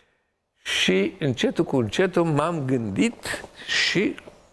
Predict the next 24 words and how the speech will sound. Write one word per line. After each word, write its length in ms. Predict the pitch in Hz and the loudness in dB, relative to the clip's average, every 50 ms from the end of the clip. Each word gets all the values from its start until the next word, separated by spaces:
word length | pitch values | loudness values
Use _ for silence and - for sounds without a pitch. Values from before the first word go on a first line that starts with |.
| - _ - - - - - - - - - - - - - - | -20 _ -20 -18 -16 -14 -14 -14 -14 -16 -16 -16 -16 -16 -10 -4
căutând 500 | - - 175 143 120 117 - 151 139 127 | -2 0 2 2 2 2 2 0 0 0
în 180 | 113 107 107 107 | -2 -2 -2 0
Dex, 240 | 110 127 120 - - | 0 0 0 -2 -4
ca 480 | - - 90 85 85 85 - - - - - - - 98 | -4 -2 -2 -2 -2 -2 -2 -4 -4 -4 -4 -4 -4 -2
orice 540 | 95 95 92 92 95 107 113 107 - - 104 | 0 0 2 2 2 2 0 0 -2 0 2
om, 340 | 98 107 113 113 113 110 104 | 2 2 2 0 -2 -4 -4
uh, 640 | 98 101 98 98 95 90 92 98 98 98 98 - - - - 95 95 98 101 110 - - _ _ _ _ _ | -2 0 0 2 2 2 2 2 2 2 2 0 -2 -4 -6 -6 -6 -8 -10 -10 -14 -18 _ _ _ _ _
care 260 | - - 101 90 85 | -6 -4 -4 -4 -4
citește 1400 | 82 85 90 85 - 101 92 - - - - 92 87 85 85 87 90 90 90 90 92 92 92 92 92 92 85 85 | -6 -8 -6 -2 -2 -2 -2 -2 -4 -2 0 2 2 2 2 0 0 0 -2 -2 -2 -2 -2 -2 -4 -4 -6 -6
puțin, 460 | - - 95 - - 151 196 233 214 - - - - - - _ _ _ _ _ _ _ _ _ _ _ - | -4 -4 -2 0 0 -2 -2 -2 -6 -8 -12 -20 -20 -20 -20 _ _ _ _ _ _ _ _ _ _ _ -4
ce 120 | - 185 | -2 -2
este 180 | 165 - - 156 | 0 0 0 0
un 160 | 147 139 143 | 0 0 0
extraterestru? 760 | 143 131 - - 147 139 143 165 151 135 117 - - - 90 | -2 -4 -2 -4 -4 -2 0 0 0 0 -2 -4 -4 -2 -2
Extraterestru 680 | 85 80 - - 107 101 - 113 - 196 151 123 117 | -2 0 0 -2 0 0 0 -2 -2 -2 -4 -4 -4
este 340 | 113 113 - - 120 113 - - - - _ _ _ _ _ _ _ _ | -4 -4 -2 -2 -2 -2 -2 -4 -10 -20 _ _ _ _ _ _ _ _
cineva 420 | _ _ - 98 85 90 - 151 | _ _ -2 0 2 2 2 0
care 220 | 156 - - - 90 | -2 -4 -2 -2 -2
vine 280 | 85 92 110 127 - | 0 -2 -2 -2 -2
în 120 | - 107 98 | -2 -2 -2
afara, 540 | 90 82 - - - - - - - 170 - - | -4 -4 -6 -6 -6 -4 -4 -6 -8 -10 -12 -12
din 240 | - 120 113 113 101 | -8 -6 -4 -4 -2
afara 360 | 95 87 - - - 156 143 | -4 -4 -4 -6 -6 -6 -6
planetei. 580 | 135 - - - - 107 90 80 - - 85 | -8 -6 -6 -2 -2 -2 -2 -2 -6 -10 -12